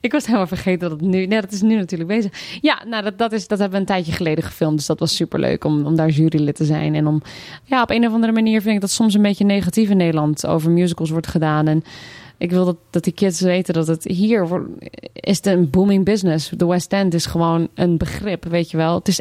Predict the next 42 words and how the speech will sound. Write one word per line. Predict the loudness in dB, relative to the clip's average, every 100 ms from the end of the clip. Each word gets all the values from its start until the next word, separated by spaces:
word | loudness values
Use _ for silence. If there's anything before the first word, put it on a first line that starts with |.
| -4
echt | -6 -4
hartstikke | -2 -2 -2 -6 -8 -4
cool | 0 2
om | 2 0
in | 0
musicals | 0 -2 -4 -6
te | -6
staan. | -4 -4 -4 -8 -16 -16 -16 -12 -2
En | 0 2
om | 0 0
dan | 0 0
dat | -2
talent | -2 -2 -2
te | 0
zien, | 2 2 0 -4 -12
weet | -8 -2 -2
je | 0
wel, | 0 0
in | 0
Nederland, | 0 0 -2
dan | -2
dacht | -2 -4 -12
ik, | -6
"Oh | -4
ja, | -2 -2
weet | -2
je | 0
wel, | -2 -2
we |
gaan | -2 0 0
nog | 0
de | -2
goede | 0 -2
kant | -2 -2 -2
op." | -2
Want | -2
af | -4
en | -4
toe | -4
dacht | -4 -4
ik, | -6
"Oh, | -4 -2 0 0